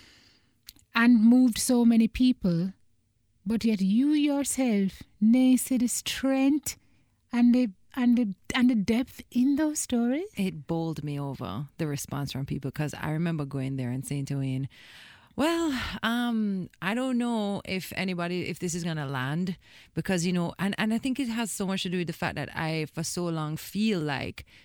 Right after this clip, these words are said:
Speaker 2: people have an idea of me. And so they think I was born with a silver spoon in my mouth, and they feel like I'm this just uptown girl who just,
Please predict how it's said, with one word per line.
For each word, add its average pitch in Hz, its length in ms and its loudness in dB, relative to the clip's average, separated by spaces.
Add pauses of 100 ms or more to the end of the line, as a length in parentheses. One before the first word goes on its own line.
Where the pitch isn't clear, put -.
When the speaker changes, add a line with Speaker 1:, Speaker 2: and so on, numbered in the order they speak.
(120)
Speaker 2:
people 175 360 -2
have 156 300 -4
an 143 120 -6
idea 135 580 -4 (100)
of 139 280 -4
me. 131 340 -10 (560)
And 165 160 2
so 180 220 -2
they 170 140 0
think 196 320 -4
I 170 80 -4
was 160 100 -6
born 143 240 -8
with 139 120 -8
a 135 60 -8
silver - 300 -10
spoon 139 300 -10
in 139 60 -8
my 90 120 -8
mouth, 208 540 -4
and 156 120 -4
they 147 60 -4
feel 147 240 -6
like 139 160 -6
I'm 143 160 -4
this 139 160 -6
just 135 340 -8
uptown - 480 -8
girl 196 520 -2
who 143 240 -6
just, 143 340 -6